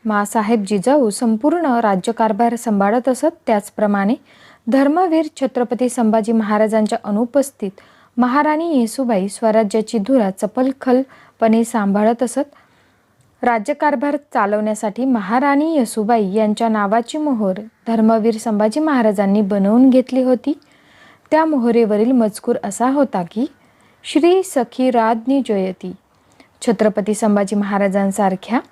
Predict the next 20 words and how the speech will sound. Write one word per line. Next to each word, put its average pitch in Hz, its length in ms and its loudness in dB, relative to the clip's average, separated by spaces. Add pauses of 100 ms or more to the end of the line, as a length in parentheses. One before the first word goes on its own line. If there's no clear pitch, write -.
(360)
निखाऱ्याला 311 540 2
पदरात 214 400 -4
बांधून 190 520 -2 (160)
त्यावर 208 320 2
मायेची 208 460 0
पांघरून 226 480 0
घालणाऱ्या 190 560 0 (120)
त्या 240 120 2
पतिव्रता 233 720 -2
होत्या. 214 400 -2 (540)
सदैव 349 540 2 (120)
पायाला 226 420 2
वादळ 208 420 -2
असणारे 202 400 -4
संभाजी 202 500 -4
महाराज 196 460 0 (480)
संपूर्ण 233 440 2
महाराष्ट्राला 285 960 0
जिंकण्यासाठी 202 920 -4
गरुड 214 480 2